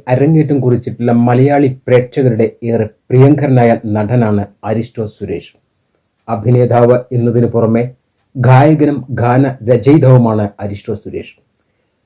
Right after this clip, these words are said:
ബിഗ് ബോസ് മലയാളത്തിന്റെ ആദ്യ സീസണിലെ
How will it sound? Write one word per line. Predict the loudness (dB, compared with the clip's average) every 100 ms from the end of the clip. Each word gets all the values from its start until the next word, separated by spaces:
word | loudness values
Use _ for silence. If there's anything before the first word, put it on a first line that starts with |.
| -2
ബിഗ് | 2 2 4
ബോസ് | 2 0 -4
മലയാളത്തിന്റെ | 0 2 4 2 0 -2 -2 -2
ആദ്യ | -2 -2 0 -2
സീസണിലെ | 0 -2 0 2 2